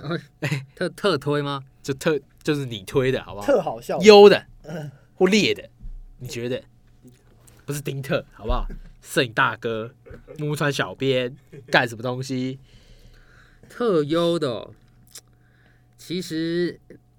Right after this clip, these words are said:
Speaker 1: 诶，你大太阳应该还不错啦。因为
Speaker 2: 确定吗？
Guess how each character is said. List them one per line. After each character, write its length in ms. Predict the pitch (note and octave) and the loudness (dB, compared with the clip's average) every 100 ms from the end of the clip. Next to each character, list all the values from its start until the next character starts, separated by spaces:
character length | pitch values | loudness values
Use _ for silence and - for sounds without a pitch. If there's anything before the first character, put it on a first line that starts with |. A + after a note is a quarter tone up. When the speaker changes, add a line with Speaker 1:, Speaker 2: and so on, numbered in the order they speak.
| A#2 - - | -20 -18 -10
Speaker 1:
诶， 520 | A#2+ B2+ A#2+ A2 G#2+ | -6 -6 -6 -6 -8
你 240 | A#2 B2 A2+ | -8 -6 0
大 200 | F3+ D#3 | 2 2
太 220 | E3+ C#3+ | -2 -4
阳 340 | A2 G#2+ G#2+ A2+ | -6 -8 -14 -16
应 120 | - | -14
该 140 | C3+ C3+ | -10 -8
还 100 | A2+ | -10
不 80 | A#2 | -12
错 240 | - A#2+ - | -8 -6 -8
啦。 80 | - - _ _ _ - B2 - _ | -12 -20 _ _ _ -18 -18 -18 _
因 80 | C#3+ | -8
为 80 | F3+ | -2
Speaker 2:
确 140 | C3 | -2
定 180 | A2+ G#2 | -2 -6
吗？ 140 | G2 | -12